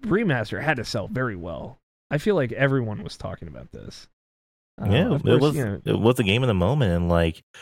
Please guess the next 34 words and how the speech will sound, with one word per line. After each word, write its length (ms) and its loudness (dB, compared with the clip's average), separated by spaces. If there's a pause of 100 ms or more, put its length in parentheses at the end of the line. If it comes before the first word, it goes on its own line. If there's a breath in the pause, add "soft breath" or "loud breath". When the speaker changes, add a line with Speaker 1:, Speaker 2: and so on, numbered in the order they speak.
(260 loud breath)
Speaker 2:
probably 440 4
other 180 4
than, 200 2
like, 340 4
Final 280 2
Fantasy 640 0
and, 140 2
um, 420 0
Demon's 340 0
Souls, 320 0
you 80 0
would, 100 -2 (180)
you 100 -10
would 100 4
say 140 0
that's 240 0
probably 280 0
the 120 -4
best 440 -4
remaster 840 -6
out 360 -4 (840)
now. 420 0
Speaker 1:
Yeah, 120 2
like, 160 2
they, 160 -2
they 240 0
made, 520 0
they, 220 2
like, 300 2
brought 280 2
in 280 2
new 200 4
music 840 0 (520)
that 220 -2